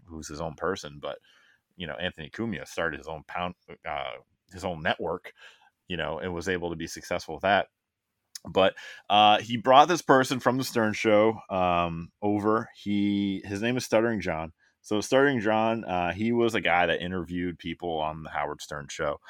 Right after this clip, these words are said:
Um, very basic, you know, he was the guy that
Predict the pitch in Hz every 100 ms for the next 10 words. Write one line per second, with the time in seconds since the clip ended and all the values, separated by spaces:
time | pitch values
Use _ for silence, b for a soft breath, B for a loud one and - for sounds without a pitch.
0 | B B B _ 80 76 71 69 69 _
1 | _ _ _ - 85 85 82 85 - 85
2 | - - 82 80 80 82 76 82 80 80
3 | 82 80 73 71